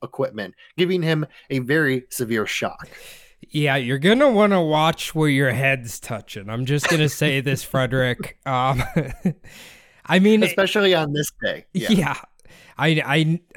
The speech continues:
Speaker 2: you, you mentioned he, he lived, right? Um, but
Speaker 1: Yep.
Speaker 2: wow, turning into a human firework, kinda cool.
Speaker 1: <laughs> I will say it was kind of funny. Um,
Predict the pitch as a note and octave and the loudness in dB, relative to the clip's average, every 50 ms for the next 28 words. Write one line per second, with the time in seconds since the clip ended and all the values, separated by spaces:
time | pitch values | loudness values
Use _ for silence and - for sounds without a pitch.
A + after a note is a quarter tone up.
0 | - _ _ _ _ _ _ _ _ _ _ - E3 E3+ E3+ F#3 F#3+ F#3 - F3 | -20 _ _ _ _ _ _ _ _ _ _ -6 -2 0 2 2 2 2 0 0
1 | F3 F3+ F3 F#3 F#3+ F#3 - F3+ E3+ D#3 D3 D3 C#3 C3 C3 B2 B2 B2+ C#3+ C#3+ | 0 2 2 2 2 2 2 2 0 2 2 2 2 0 0 -2 -4 -2 0 0
2 | C3 B2+ C#3 D3 D#3 D3+ C#3 B2+ A#2 A2 G#2+ B2+ B2+ B2+ B2+ B2+ B2 A#2 - C3+ | 2 2 2 2 4 4 2 2 0 -2 -2 0 0 2 2 0 0 -2 -2 -2
3 | C3 C3 C3 B2+ B2 B2 B2+ A2 D#3 D#3 D3 C3 - _ _ _ _ _ _ _ | 0 0 0 0 0 -2 -2 0 2 2 2 2 0 _ _ _ _ _ _ _
4 | _ _ _ - - - - - - C#3+ E3 D#3+ D#3 C#3+ C3+ B2 A2+ - - - | _ _ _ -6 -6 -6 -6 -8 -4 0 2 4 4 4 2 0 -4 -8 -12 -16
5 | _ _ _ - - _ _ _ _ - - G#3 A#3+ B3 B3+ A#3+ A#3 G#3+ G3+ F3+ | _ _ _ -20 -20 _ _ _ _ 0 2 4 6 6 6 6 6 6 6 6
6 | E3+ E3 E3 D3+ C3 E3 F3 F3+ F3 E3+ D#3 C#3 - - D3 C#3 C#3+ D3+ D#3+ D#3+ | 4 4 4 4 4 4 4 4 4 4 2 2 0 0 2 2 4 4 4 4
7 | D#3+ E3+ D#3+ D#3+ - - - - - _ _ _ _ _ _ _ _ - - - | 4 2 2 0 -2 -4 -12 -20 -20 _ _ _ _ _ _ _ _ -20 -14 -8
8 | - - F3+ F3 F3 E3+ D#3+ - - D3+ C#3 B2+ A#2 G#2+ G#2 - - - - D#3 | -2 0 2 2 2 2 0 0 0 0 0 0 0 -2 -4 -6 -10 -10 -10 -12
9 | - - - - _ _ - _ _ _ - - F#3 - - - E3 - - - | -16 -16 -20 -20 _ _ -20 _ _ _ -20 -18 -18 -18 -16 -16 -16 -16 -16 -18
10 | - - C#4+ C4 G#3 D#3+ - C#3+ D#3 F3 F#3+ G3+ F#3+ F3+ F#3 - F3+ E3 D3+ C#3 | -20 -18 -18 -18 -18 -8 -4 0 2 4 4 4 2 0 0 0 0 0 0 0
11 | B2 A#2 - - - - _ - D3+ C#3+ C#3 D3 C#3+ - - D3+ D3 D3+ D#3 C3+ | -2 -4 -8 -14 -20 -12 _ -6 -6 -4 -4 -6 -6 -4 -4 -2 -2 -2 -2 -4
12 | - - C3 A#2+ A#2 A2 G#2 - - - A#2+ A#2 A2+ G#2 G#2 F2 | -4 -4 -4 -4 -4 -6 -10 -10 -6 -4 -2 -2 -2 -2 -4 -10